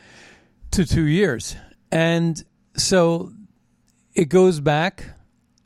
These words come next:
and it's the cost of doing business in Ukraine.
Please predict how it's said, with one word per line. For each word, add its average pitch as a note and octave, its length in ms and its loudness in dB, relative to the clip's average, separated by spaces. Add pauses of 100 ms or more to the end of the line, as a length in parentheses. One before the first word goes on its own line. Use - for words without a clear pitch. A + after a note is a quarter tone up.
(100)
and E3+ 140 2
it's E3 140 -2
the E3+ 120 -2
cost E3 360 0
of C#3 120 -10
doing D#3+ 280 2
business D3+ 680 -4 (1120)
in D#3+ 160 2
Ukraine. D#3 640 -2